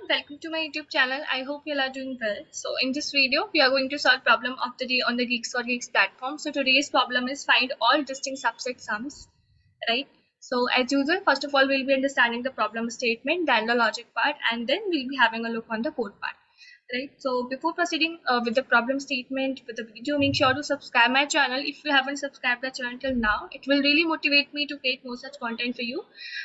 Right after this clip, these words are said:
And I believe that the, uh, content that we are, that we are putting on our channel, it is going to be helpful for you, right? We are continuously putting job opportunities and placement related information on the channel.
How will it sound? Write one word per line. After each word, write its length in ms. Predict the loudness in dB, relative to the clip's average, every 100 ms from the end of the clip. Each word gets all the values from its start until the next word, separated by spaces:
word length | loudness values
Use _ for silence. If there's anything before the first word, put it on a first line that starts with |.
| -6 2
And 160 | 4 6
I 100 | 4
believe 320 | 6 4 6
that 180 | 2 2
the, 140 | -2 -2 -4
uh, 120 | -4 -2 2
content 360 | 4 4 4
that 120 | 4
we 160 | 2 -2
are, 80 | -2
that 220 | -2 -2
we 80 | -6
are 40 |
putting 220 | -8 -6
on 100 | -2
our 100 | -2
channel, 360 | -2 -4 -4 -2
it 160 | -2 -4
is 120 | -2
going 200 | 0 0
to 140 | -4
be 100 | -2
helpful 320 | -2 -4 -10 -8
for 80 | -6
you, 280 | -6 -8 -8
right? 200 | -8 0
We 60 | 2
are 80 |
continuously 560 | 4 2 0 -6 -6 -6
putting 300 | -4 -4 0
job 200 | 2 0
opportunities 760 | -4 -10 -8 -8 -8 -8 -6 -4
and 180 | -4 -4
placement 420 | -10 -6 -6 -4
related 300 | -4 -6 -8
information 560 | -8 -4 -2 0 -2 -4
on 140 | -4
the 100 | -4
channel. 340 | -2 -4 -6